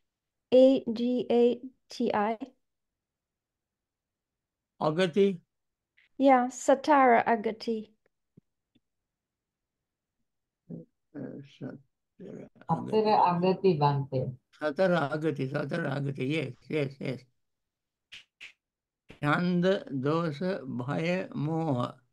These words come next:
Speaker 2: These are Satara Agati. Chanda, dosa, bhaya, moha. Uh,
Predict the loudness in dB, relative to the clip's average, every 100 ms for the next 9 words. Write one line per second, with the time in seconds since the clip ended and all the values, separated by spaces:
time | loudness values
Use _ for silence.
0 | _ _ _ _ _ _ -4 -2 -2 -2
1 | -2 -4 -2 -4 -2 -6 -8 -10 -12 -4
2 | -2 0 0 0 0 -2 -10 _ _ _
3 | _ _ _ -6 -2 0 0 -2 -4 -4
4 | -8 _ _ -16 -8 -4 -4 -6 -8 -12
5 | _ -8 -4 -2 -2 -4 -10 _ _ _
6 | _ _ _ _ _ _ _ _ -8 -4
7 | 0 0 -2 -4 -10